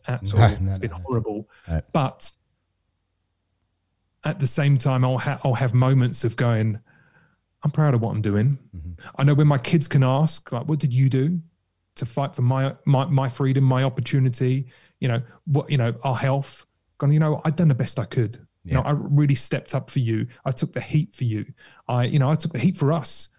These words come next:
Speaker 1: I took the heat for everyone because I had something to offer and I wanted to offer it. I didn't
Speaker 2: Mm-hmm.
Speaker 1: want to sit on my hands and just go, 'Hey,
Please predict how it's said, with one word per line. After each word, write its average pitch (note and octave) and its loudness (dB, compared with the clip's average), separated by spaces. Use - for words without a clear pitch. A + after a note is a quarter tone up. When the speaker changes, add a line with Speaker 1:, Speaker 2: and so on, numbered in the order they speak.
Speaker 1:
I E3+ -2
took - -4
the C3 -6
heat F#3+ -2
for D3 0
everyone C3+ 0
because B2+ 0
I B2 -2
had B2+ 0
something C3 -2
to - -8
offer B2+ 0
and A2+ 0
I - 2
wanted A#2+ 2
to A#2+ -4
offer A#2+ -2
it. - -6
I B2+ -6
didn't B2+ 0
Speaker 2:
Mm-hmm. C#3+ 0
Speaker 1:
want A#2+ 0
to - -6
sit - -4
on B2 -2
my A#2 2
hands A2+ 0
and G#2+ -2
just - -6
go, A2+ -2
'Hey, A#2 0